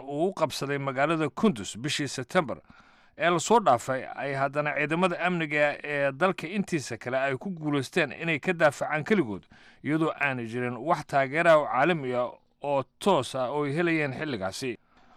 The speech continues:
Maraykanka iyo gaashaanbuurta nato ayaa galay dalka Afghanistan sanadkii labada kun iyo kowdii kadib weerarkii September kow iyo tobankeedii,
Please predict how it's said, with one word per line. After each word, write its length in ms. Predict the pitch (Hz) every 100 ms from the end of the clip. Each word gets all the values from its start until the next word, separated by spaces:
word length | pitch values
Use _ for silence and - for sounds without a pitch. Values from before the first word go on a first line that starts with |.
| - _
Maraykanka 520 | 135 220 233 - 175
iyo 240 | 160 165 156
gaashaanbuurta 840 | 151 143 151 151 165 202 170 76
nato 460 | 156 160 123 - 98
ayaa 280 | 101 135 127
galay 240 | 117 127
dalka 400 | 123 156 165 151 139
Afghanistan 600 | - 135 139 - - 131
sanadkii 520 | - 160 135 - 147
labada 340 | 143 156 156
kun 300 | 139 - 147
iyo 280 | 131 143 131
kowdii 480 | - - 175 113 95
kadib 400 | - 143 135 123
weerarkii 540 | 135 156 143 120 139
September 460 | 127 131 - 160 143
kow 220 | - 160
iyo 140 | 147 131
tobankeedii, 680 | - 151 185 123 92 85